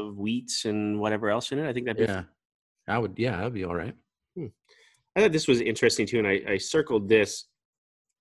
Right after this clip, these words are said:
Speaker 1: Production output. Now, they only had a two thousand fifteen, so it's, this is five years old.
Speaker 2: Okay.
Speaker 1: But you would think it would probably, you know, it would have increased or whatever.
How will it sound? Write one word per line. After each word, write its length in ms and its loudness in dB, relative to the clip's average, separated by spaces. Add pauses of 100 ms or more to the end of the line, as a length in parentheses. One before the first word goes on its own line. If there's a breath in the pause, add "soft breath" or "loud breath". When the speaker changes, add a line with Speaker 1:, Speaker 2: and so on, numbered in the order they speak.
(160)
Speaker 1:
Production 540 0
output. 520 -2
Now, 160 2
they 100 4
only 220 4
had 140 4
a 40 4
two 200 -4
thousand 340 0
fifteen, 420 -2
so 180 0
it's, 200 -4
this 180 2
is 120 -4
five 260 2
years 220 -4
old. 260 -8 (280 loud breath)
Speaker 2:
Okay. 160 -2
Speaker 1:
But 100 4
you 120 6
would 140 -4
think 180 4
it 80 4
would 220 0
probably, 500 2
you 200 -2
know, 120 0
it 80 0
would 120 4
have 120 0
increased 380 -2
or 60 -2
whatever. 360 -2